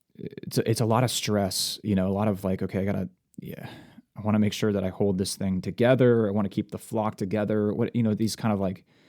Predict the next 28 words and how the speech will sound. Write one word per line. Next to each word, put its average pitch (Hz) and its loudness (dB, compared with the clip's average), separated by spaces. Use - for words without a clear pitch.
um, 90 0
doubts 107 2
that 87 -2
we 156 8
have 101 6
as 101 0
leaders 147 2
sometimes 123 0
that, - -2
that, 120 -2
m-, 120 2
that, 113 0
um, 101 0
translates 123 2
into 98 0
a 101 -4
very 104 4
heavy 104 -2
hand 95 0
when 104 0
it 90 -2
comes 95 -4
to - -8
answering 95 -2
questions 92 -6
of - -20
people. 98 -6
Um, 120 -10